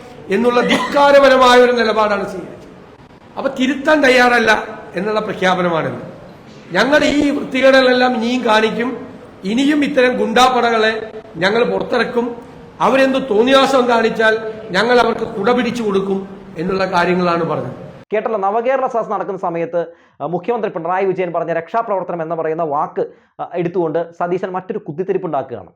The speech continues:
Speaker 2: ദേ വീണ്ടും രക്ഷാപ്രവർത്തനത്തെ പറ്റി മുഖ്യമന്ത്രി പിണറായി വിജയൻ പറഞ്ഞിരിക്കുകയാണെന്നാണ് പറയുന്നത്. എന്താണ് രക്ഷാപ്രവർത്തനം? അതായത് നവകേരള സദസ് നടത്താൻ വേണ്ടി നൂറ്റിനാൽപത് മണ്ഡലങ്ങളിലും, ആ, ഒരൊറ്റ ബസ്സിൽ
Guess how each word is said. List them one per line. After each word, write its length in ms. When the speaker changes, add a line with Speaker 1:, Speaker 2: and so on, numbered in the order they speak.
Speaker 2:
ദേ 60
വീണ്ടും 300
രക്ഷാപ്രവർത്തനത്തെ 640
പറ്റി 360
മുഖ്യമന്ത്രി 360
പിണറായി 320
വിജയൻ 340
പറഞ്ഞിരിക്കുകയാണെന്നാണ് 720
പറയുന്നത്. 320
എന്താണ് 320
രക്ഷാപ്രവർത്തനം? 720
അതായത് 440
നവകേരള 500
സദസ് 320
നടത്താൻ 340
വേണ്ടി 180
നൂറ്റിനാൽപത് 640
മണ്ഡലങ്ങളിലും, 640
ആ, 240
ഒരൊറ്റ 440
ബസ്സിൽ 400